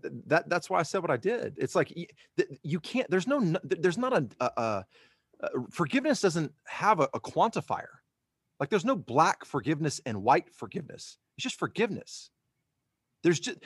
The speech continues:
there's no black justice or white justice. There's just God's justice. It, I, I, I don't, it,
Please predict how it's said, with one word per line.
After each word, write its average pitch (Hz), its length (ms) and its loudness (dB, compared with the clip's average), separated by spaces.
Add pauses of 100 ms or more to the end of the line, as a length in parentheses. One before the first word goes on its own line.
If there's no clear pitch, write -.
(160)
there's 180 160 4
no 254 120 4
black 160 420 2
justice 170 440 0
or 185 60 0
white 180 300 4
justice. - 580 -4 (200)
There's 175 140 2
just - 240 -4 (220)
God's 165 500 6 (300)
justice. - 680 0 (1700)
It, - 120 0 (260)
I, 160 120 4 (120)
I, 180 140 6 (100)
I 185 140 4
don't, 208 360 2 (520)
it, 180 160 -2